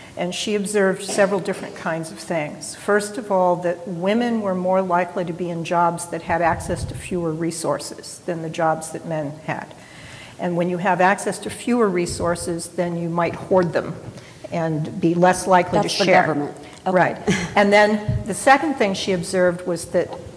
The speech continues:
Speaker 1: men's jobs were likely to be, uh, in the types of jobs that had ladders to better jobs, whereas women's jobs were more likely to be in ladders that didn't go anywhere.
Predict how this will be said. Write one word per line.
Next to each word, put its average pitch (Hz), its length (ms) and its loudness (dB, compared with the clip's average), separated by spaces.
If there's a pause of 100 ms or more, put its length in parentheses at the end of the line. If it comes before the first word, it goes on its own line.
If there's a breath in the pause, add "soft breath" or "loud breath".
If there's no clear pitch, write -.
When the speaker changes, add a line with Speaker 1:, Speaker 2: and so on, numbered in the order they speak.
(520)
Speaker 1:
men's 240 480 4
jobs 190 560 2
were 175 120 -2
likely 190 520 2
to 190 140 -10
be, 180 400 -2 (380)
uh, 165 240 0 (160)
in 190 220 0
the 180 60 -2
types 214 520 0
of 190 120 -6
jobs 180 440 2
that 175 160 -6
had 175 320 -2
ladders 185 480 0
to 185 80 -8
better 165 320 0
jobs, - 500 -6 (540 loud breath)
whereas 175 340 2
women's 208 460 2
jobs 175 480 4
were 175 80 -4
more 175 220 0
likely 170 400 -2
to 170 60 -8
be 175 280 -2
in 175 320 -6
ladders 170 380 0
that 160 140 -6
didn't 160 200 -6
go 156 220 0
anywhere. 143 420 -4